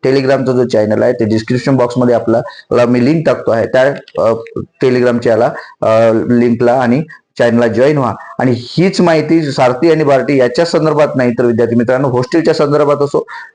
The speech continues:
प्रवेशाच्या संदर्भात असो, महाराष्ट्रातील कोणत्याही हॉस्टेलच्या प्रवेशाच्या संदर्भात असो, मोफत शिक्षणाच्या ज्या काही संधी आहेत त्याकरिता आम्ही कायमस्वरूपी आपल्या विद्यार्थ्यांना मदत करीत असतो. हे एक आमचं कर्तव्य म्हणून आम्ही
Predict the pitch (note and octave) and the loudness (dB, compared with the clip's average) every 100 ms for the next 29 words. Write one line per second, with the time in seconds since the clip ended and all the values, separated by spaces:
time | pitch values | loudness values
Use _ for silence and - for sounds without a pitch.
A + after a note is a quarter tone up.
0 | - C3+ C#3 D#3 E3+ F3 E3+ D3+ D3+ D3+ | -4 0 2 2 -2 -2 -2 0 0 0
1 | D3+ C#3+ C#3+ D3+ - - _ - C3+ C#3 | 0 0 -2 -2 -10 -20 _ -6 -2 0
2 | D#3 E3 D#3 E3 D#3+ C#3+ C#3 F3 D#3+ D3+ | 0 -2 0 0 0 0 2 2 2 0
3 | C3+ B2+ B2+ B2 B2 B2+ B2 A#2+ A#2 A#2 | 0 2 0 0 0 -2 0 0 0 0
4 | B2+ C#3 A#2+ A#2+ F3 F3 - D#3+ D3+ D#3+ | 0 2 0 0 0 0 -2 -2 0 0
5 | C#3+ D#3 D3+ D3+ C3+ B2 B2 A2+ C3+ D#3 | 2 2 0 0 0 2 0 0 0 0
6 | - C3 A#2 B2+ B2+ A#2 A#2+ D3 C3+ A#2+ | 0 -2 0 0 0 0 0 0 0 0
7 | C3 A#2 A#2 A2 G2 C3 C3+ B2+ A2 - | 0 0 0 -2 0 -2 0 -2 -2 -4
8 | - - A2+ C3+ G#3 - C3+ A#2+ B2+ C3+ | -14 -4 0 2 0 0 -2 -2 -2 -2
9 | B2+ C3 B2+ B2 A#2 A2+ A2 A2 G2+ C3+ | 0 2 2 0 0 -2 -2 -2 0 0
10 | C3 B2 A#2 A#2+ | 2 0 0 0